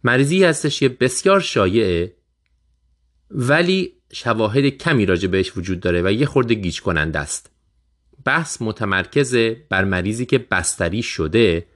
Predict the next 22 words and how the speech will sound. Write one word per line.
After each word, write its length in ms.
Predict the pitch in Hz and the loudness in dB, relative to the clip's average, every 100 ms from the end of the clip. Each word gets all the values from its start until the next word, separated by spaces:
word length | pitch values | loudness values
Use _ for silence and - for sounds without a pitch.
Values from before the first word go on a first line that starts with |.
| _ _ _ 110 | _ _ _ -2
الان 420 | 110 135 160 151 _ _ _ _ | 2 2 0 -4 _ _ _ _
روی 160 | 113 101 | 0 2
تخت 280 | 104 95 107 | 0 -2 -4
اینپیشنت 680 | 113 104 - 101 - 170 | -4 -4 -2 -2 0 0
این 120 | 104 85 | 2 -2
اتفاق 420 | - 87 87 87 | -2 -2 -2 0
داره 100 | 85 | 0
براش 320 | 80 80 - | 0 -2 -2
میفته. 420 | 80 73 - 82 _ _ _ _ _ _ _ _ _ _ - | -4 -4 -6 -10 _ _ _ _ _ _ _ _ _ _ -2
اگرچه 460 | 120 135 135 - 170 | 0 2 0 2 2
به 120 | 117 | 4
درد 220 | 110 98 | 2 0
اورژانس 580 | 98 98 101 131 151 143 | -2 -4 -2 -2 -2 -4
هم 100 | 123 | -2
قطعاً 340 | 92 - 113 | -4 -4 -4
می‌خوره، 560 | 110 131 101 87 85 - _ _ | -4 -2 -2 0 -2 -4 _ _
ما 100 | 131 | -4
توی 180 | 123 120 | 0 0
قسمت 420 | 104 107 113 104 | 0 -2 -2 -2
امرپ 340 | 82 87 90 85 | -2 -2 -2 -2
اورژانس 520 | 82 92 131 147 147 | -4 -2 0 0 0
هم 180 | 127 | -2